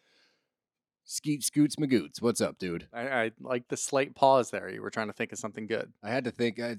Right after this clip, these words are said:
Speaker 1: I'm running out of, I never thought that would be a problem, but I've never said your name this many times in a year.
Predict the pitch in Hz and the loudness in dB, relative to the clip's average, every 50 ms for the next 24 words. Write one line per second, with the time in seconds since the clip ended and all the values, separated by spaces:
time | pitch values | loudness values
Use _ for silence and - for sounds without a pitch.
0 | 101 107 104 107 107 113 127 143 131 117 113 113 113 113 110 - 104 95 92 92 | -8 -6 -4 -2 0 2 2 2 2 2 2 4 2 2 0 -2 -2 -2 0 0
1 | 90 87 87 90 92 110 127 127 131 110 - 120 117 98 - - 107 98 90 80 | 0 -2 -2 -2 -2 -2 0 -2 -2 -4 -2 -2 -4 -2 -4 -4 -6 -6 -6 -4
2 | 92 90 80 - 92 107 120 104 80 67 69 - 90 90 90 85 82 95 104 104 | -4 -6 -4 -4 -6 -6 -6 -6 -10 -14 -12 -6 -4 -2 -2 -2 0 0 -2 0
3 | 92 101 92 - - - 101 95 85 80 90 87 92 95 95 95 92 87 85 85 | 0 -2 -2 -2 -2 -2 -2 -4 -6 -6 -6 -4 -2 -2 -2 -2 -4 -4 -4 -4
4 | - - - 92 87 85 - 95 87 87 90 87 85 78 90 85 78 82 82 87 | -6 -6 -6 -8 -8 -8 -6 -4 -4 -2 -4 -4 -6 -8 -8 -8 -8 -6 -4 -4
5 | 98 113 117 113 - | -2 -2 -4 -6 -8